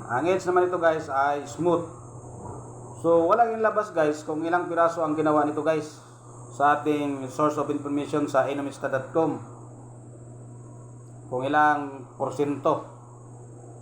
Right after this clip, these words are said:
At dito naman tayo guys sa ating selling online sa eBay guys, ay nakadisplay ito ng seven hundred eighty-three pesos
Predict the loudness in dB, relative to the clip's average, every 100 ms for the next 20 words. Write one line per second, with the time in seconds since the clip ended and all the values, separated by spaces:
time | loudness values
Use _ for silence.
0 | -16 -16 -16 -16 -16 -16 -16 -16 -16 -16
1 | -16 -16 0 4 4 4 2 6 6 8
2 | 8 8 6 4 4 2 2 -4 -2 -2
3 | -4 -12 -16 0 4 4 6 6 6 4
4 | -2 0 0 0 0 -4 -10 -14 -16 -16
5 | -16 -16 -18 -18 -18 -16 -16 -6 2 4
6 | 6 2 -2 -2 -2 4 6 6 4 2
7 | 2 4 4 4 2 4 2 -2 -12 -14
8 | -16 -16 -14 -6 0 2 0 -2 -6 -2
9 | 2 4 4 4 4 2 2 2